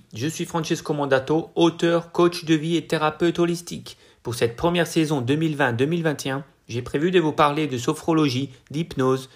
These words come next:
de comment avoir du succès dans votre vie, des aborigènes d'Australie, de l'écriture, de livres et d'autres sujets passionnants. Pour ce podcast numéro onze, continuons notre découverte des aborigènes d'Australie.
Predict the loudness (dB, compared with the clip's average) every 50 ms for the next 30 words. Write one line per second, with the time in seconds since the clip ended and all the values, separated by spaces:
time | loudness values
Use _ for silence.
0 | _ _ -6 -6 -4 -2 0 0 2 4 4 4 4 4 2 2 0 -4 -6 -6
1 | -6 -6 -6 -4 -4 -2 -2 0 0 2 2 0 0 -2 -4 -4 -4 -6 -8 -10
2 | -14 -20 _ -8 -6 -2 2 2 2 4 2 2 0 0 0 0 0 0 0 0
3 | 0 -2 -4 -6 -6 -4 -6 -8 -8 -12 -20 _ _ -2 2 4 4 4 2 0
4 | -2 -8 -10 -6 -4 -2 -2 -2 -2 -4 -12 -20 _ _ 4 6 8 8 8 6
5 | 4 0 0 -2 -4 -16 _ 4 6 6 6 6 6 4 4 4 4 2 2 2
6 | -2 0 2 2 2 2 2 2 2 2 2 0 -6 -8 -8 -8 -10 -12 _ _
7 | _ _ _ _ _ _ _ _ _ _ -2 0 0 2 2 0 4 6 4 4
8 | 4 4 0 0 0 -2 -6 -8 -6 -4 -2 0 0 0 0 -2 -4 -2 0 2
9 | 2 4 4 2 0 -2 -4 -8 -12 -14 -18 -20 -20 _ _ _ _ 2 4 4
10 | 2 2 -2 -2 -2 -2 -2 -2 -2 -2 -4 -4 -4 -6 -2 0 0 0 0 0
11 | 2 4 4 4 4 2 -6 -10 -8 -8 -2 0 0 2 2 2 0 0 0 0
12 | 0 -2 -2 -4 -6 -6 -4 -4 -4 -4 -6 -8 -12 -12 -12 -14 _